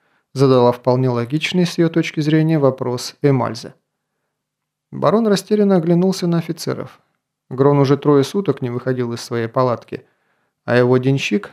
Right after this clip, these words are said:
которого они время от времени подсылали к нему, рассказывал, что Грон сидит за походным столом, устремив взгляд в одну точку,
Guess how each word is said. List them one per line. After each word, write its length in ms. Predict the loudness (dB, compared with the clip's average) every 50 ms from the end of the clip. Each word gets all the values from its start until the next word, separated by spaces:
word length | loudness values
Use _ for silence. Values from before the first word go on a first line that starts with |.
| _ _ -8
которого 380 | -8 -4 -2 0 2 2 4
они 140 | 4 4 4
время 300 | 4 4 4 4 4 2
от 120 | 2 2
времени 340 | 2 2 2 2 2 2 0
подсылали 580 | 0 -2 -4 -4 -2 -2 2 2 4 4 2 0
к 100 | -2 -2
нему, 360 | -2 0 2 0 0 0 -4 _ _ _ _ _ _ _ _ _ 0
рассказывал, 760 | 0 0 0 -2 -2 -2 0 0 -2 -4 -8 -8 -10 -10 -14 _ _
что 320 | -20 -10 -4 -2 0 0 2
Грон 260 | 2 4 4 4 2
сидит 360 | 0 -2 -2 -2 -2 0 0
за 100 | -2 -4
походным 500 | -2 -4 -6 -2 -2 -2 -2 -2 -4 -6
столом, 540 | -6 -6 -6 -2 0 2 2 2 0 -2 -8 _ _ _ _ _ _ -8
устремив 500 | -8 -6 -2 0 0 2 2 2 0 0
взгляд 420 | -2 -2 0 2 2 2 2 0
в 40 | 0
одну 240 | 0 0 0 -2 -2
точку, 520 | -2 -4 -6 -6 -6 -10 -12 -14 -14